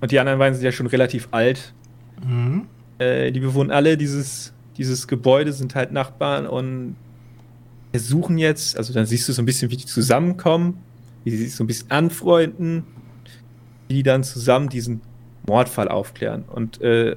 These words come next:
Speaker 1: Steve Martin ist ein ehemaliger Seriendarsteller, ich glaub auch so ein, so ein Poli-, also so ein Krimi, so eine Krimi-Serie.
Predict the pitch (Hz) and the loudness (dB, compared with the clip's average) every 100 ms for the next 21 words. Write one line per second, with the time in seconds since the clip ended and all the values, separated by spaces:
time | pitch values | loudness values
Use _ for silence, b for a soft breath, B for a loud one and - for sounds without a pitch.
0 | - - 151 139 135 143 147 151 143 131 | -6 -2 -2 0 2 2 2 -2 0 -2
1 | - - B B B B - 120 139 139 | -2 -10 B B B B -6 0 4 6
2 | 139 131 131 131 123 127 123 123 123 123 | 6 4 4 2 4 4 4 4 2 -2
3 | 135 - - - - - - - 113 135 | -6 -20 -20 -20 -20 -20 -20 -2 4 4
4 | 170 170 180 190 190 - - 175 185 - | 4 0 -2 -2 -4 -6 -2 0 0 -2
5 | 196 190 - 123 123 123 123 110 120 107 | -2 0 0 0 0 0 0 0 0 -4
6 | - 110 110 - - 117 113 98 - - | 0 2 2 -2 -8 -6 -4 -6 -2 4
7 | 160 185 185 185 - - - 135 131 156 | 6 4 2 -2 -12 -16 -10 -10 -2 2
8 | 175 165 - - 160 170 175 180 185 | 2 0 -6 -4 4 4 4 2 0